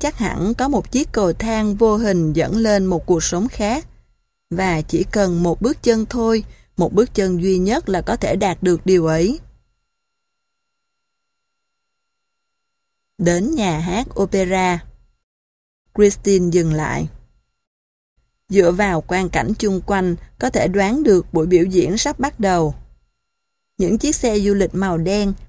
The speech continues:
màu xanh da trời, xanh lá cây choáng lộn và lấp lánh ánh thủy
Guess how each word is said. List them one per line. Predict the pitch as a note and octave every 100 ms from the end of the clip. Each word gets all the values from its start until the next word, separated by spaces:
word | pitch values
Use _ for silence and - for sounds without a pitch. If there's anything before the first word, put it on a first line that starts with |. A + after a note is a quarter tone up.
| -
màu | G3+ E3
xanh | A3 A3
da | G#3 G#3+
trời, | - G3 F3+ E3 C#3+ - -
xanh | - G3+
lá | F#3+ A3+ -
cây | G3+ F#3+ F#3 -
choáng | F#3 F3+ C#4
lộn | A3+ C#3 C3 C3 D3
và |
lấp | E3 G3+ -
lánh | F#3 F3 B3+
ánh | - F#3+
thủy | C4+ D#3+